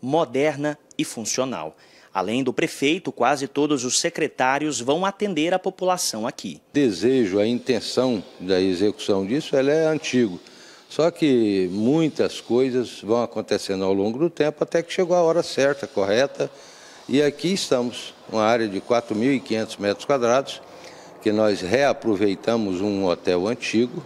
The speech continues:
Speaker 2: né? E adaptamos todo ele, então ficou uma obra fenomenal.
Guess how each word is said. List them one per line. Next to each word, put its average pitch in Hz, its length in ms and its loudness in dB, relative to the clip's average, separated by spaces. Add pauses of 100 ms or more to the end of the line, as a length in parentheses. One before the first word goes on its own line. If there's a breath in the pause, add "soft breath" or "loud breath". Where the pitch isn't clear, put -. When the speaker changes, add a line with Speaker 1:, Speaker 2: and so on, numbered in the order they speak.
(160)
Speaker 2:
né? 113 240 -2 (540 loud breath)
E 107 680 2 (120)
adaptamos 110 760 0
todo 107 360 2
ele, 139 260 2
então 135 260 -2
ficou 143 360 -2
uma 139 120 4
obra 123 360 2
fenomenal. 127 1040 0